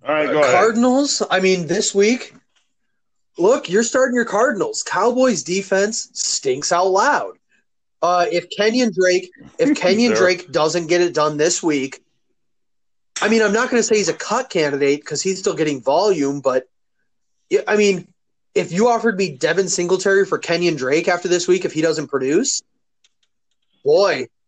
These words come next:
Speaker 2: I, I
Speaker 1: You would
Speaker 2: mean, it'd
Speaker 1: take
Speaker 2: be
Speaker 1: it, wouldn't you?
Speaker 2: close. And, and those are two guys that are not producing,
Speaker 1: Yeah.
Speaker 2: but if Kenyon Drake doesn't produce this
Speaker 1: Right.
Speaker 2: week, don't, don't rely on him the rest of the year because it's just, it's not gonna happen.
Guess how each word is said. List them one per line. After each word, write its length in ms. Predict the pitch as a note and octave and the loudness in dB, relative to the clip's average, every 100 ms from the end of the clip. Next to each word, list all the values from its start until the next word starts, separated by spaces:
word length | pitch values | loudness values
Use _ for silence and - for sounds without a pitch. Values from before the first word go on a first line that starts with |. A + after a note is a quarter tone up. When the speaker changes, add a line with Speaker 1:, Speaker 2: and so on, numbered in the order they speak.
| - | -6
Speaker 2:
I, 160 | D3 - - - - - - _ - - _ - | -4 -4 -8 -18 -18 -18 -20 _ -20 -20 _ -2
I 60 | |
Speaker 1:
You 40 | G3 | 2
would 0 | |
Speaker 2:
mean, 100 | F#3+ | 2
it'd 60 | F3+ | 4
Speaker 1:
take 200 | D#3+ F3 | 2 2
Speaker 2:
be 80 | |
Speaker 1:
it, 100 | G3 | 0
wouldn't 240 | - F3 D4+ C4 | 2 2 2 2
you? 60 | |
Speaker 2:
close. 300 | C#3+ - - _ _ | 0 -2 -8 _ _
And, 200 | - F3+ C#3+ | -2 -2 0
and 160 | F3 | 0
those 140 | G3 A3 | 2 2
are 40 | |
two 160 | F3 G#3 | 0 2
guys 160 | G#3+ G3 | 2 2
that 120 | F#3+ | 2
are 80 | F#3 | 2
not 220 | E3+ G3 | 0 -2
producing, 440 | D#3 D#3+ C#4+ - | -2 0 0 0
Speaker 1:
Yeah. 140 | A3 B3+ | 0 2
Speaker 2:
but 280 | D#3+ D3+ - _ - _ _ _ _ _ - | 0 0 -4 _ -20 _ _ _ _ _ 0
if 160 | F#3 | 0
Kenyon 320 | F#3+ G3 A3 G#3 | 0 0 2 2
Drake 220 | G3+ G3 | 0 2
doesn't 240 | F#3+ F#3+ | 0 0
produce 320 | F#3+ G3 G3 - | 0 2 2 2
this 200 | F3+ E3+ | 0 2
Speaker 1:
Right. 100 | E3 | 2
Speaker 2:
week, 400 | D3+ C3 - - - _ _ _ _ _ _ C#3 | 2 0 -10 -20 -20 _ _ _ _ _ _ -4
don't, 340 | G3 G3+ G3 | 0 0 0
don't 200 | F3 E3+ | 0 0
rely 320 | F#3+ F3 G3 G#3 | 2 2 2 0
on 120 | D3+ | 0
him 120 | C#3 | 0
the 80 | D3 | 2
rest 200 | D#3 D#3 | 2 0
of 60 | |
the 60 | D#3+ | 0
year 140 | A3 | 0
because 260 | D3 A#2+ C#3+ | 0 -4 -6
it's 120 | C#3+ | -4
just, 260 | - D#3 - | -4 -4 -2
it's 220 | D#3+ - | -4 -4
not 280 | C#3+ B2+ C3+ | -6 -4 -4
gonna 180 | - D#3 | -2 -2
happen. 360 | D#3+ G3 B3+ | -2 -2 -2